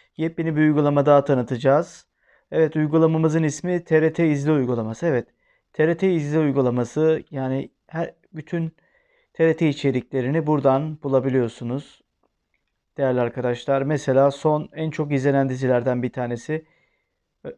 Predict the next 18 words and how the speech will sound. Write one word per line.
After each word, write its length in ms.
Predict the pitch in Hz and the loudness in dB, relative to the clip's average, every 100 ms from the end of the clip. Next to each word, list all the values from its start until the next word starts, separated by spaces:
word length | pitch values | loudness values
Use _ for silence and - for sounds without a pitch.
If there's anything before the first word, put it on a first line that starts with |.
| - | -8
Gönül 420 | 139 143 156 131 | -2 0 2 2
Dağı 300 | 131 127 127 | 4 4 2
burada 260 | 139 123 | 0 0
arkadaşlar. 800 | 117 117 120 117 - 127 131 - - | -2 -2 -4 -6 -4 -6 -6 -8 -10
Gönül 280 | 135 135 123 | -4 -4 0
Dağı'nı 260 | 123 123 | 0 0
istediğiniz 500 | 127 - 131 135 127 | -4 -6 -4 -4 -4
gibi 340 | 131 123 120 - | -6 -4 -4 -6
seçebilirsiniz. 880 | - 123 131 120 120 110 120 117 - | -12 -6 -4 -4 -6 -6 -8 -10 -10
Buradan 360 | 131 123 120 139 _ _ _ _ _ _ | -10 -4 -6 -6 _ _ _ _ _ _
durdurabiliyorsunuz. 1200 | 143 131 135 127 131 135 120 - 120 120 - _ _ _ _ _ _ _ _ _ _ _ _ _ _ | -4 0 2 2 2 0 0 -4 -8 -8 -10 _ _ _ _ _ _ _ _ _ _ _ _ _ _
Tanıtımı 480 | - 147 139 151 147 | -4 -4 -2 0 2
atla 320 | 139 - 151 | 2 0 -2
diyorsunuz 420 | 139 127 - 143 | 0 -2 -4 -4
ve 160 | 131 127 | -2 0
direkt 360 | 139 135 135 - | 2 0 -2 -10
diziye 300 | 120 131 131 | -2 0 2
geçiyor. 580 | 123 117 123 120 135 | -2 -6 -4 -2 -4